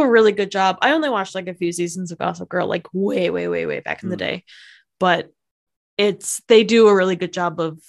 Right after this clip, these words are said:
Speaker 1: of spoofing it.
Speaker 2: Yeah.
Speaker 1: As,
Speaker 2: Yeah, I don't
Speaker 1: as thirty Rock does with anything that they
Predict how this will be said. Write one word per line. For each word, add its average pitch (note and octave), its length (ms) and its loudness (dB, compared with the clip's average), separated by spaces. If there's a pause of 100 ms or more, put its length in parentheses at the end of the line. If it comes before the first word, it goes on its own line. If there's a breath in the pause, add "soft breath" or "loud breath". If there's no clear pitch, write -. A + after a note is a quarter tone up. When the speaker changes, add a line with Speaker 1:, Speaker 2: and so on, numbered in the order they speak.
(160)
Speaker 1:
of F3 140 -6
spoofing - 480 -8
it. B1+ 360 -8 (200)
Speaker 2:
Yeah. F#2+ 260 -8 (960)
Speaker 1:
As, E4+ 160 4
Speaker 2:
Yeah, D3 80 4
I - 20 2
don't F3+ 160 4
Speaker 1:
as C4 220 4
thirty B3 300 4
Rock G3 260 2
does F#3 260 -2
with F3+ 260 -4
anything F3+ 520 -4
that E3 220 -10
they E3 480 -4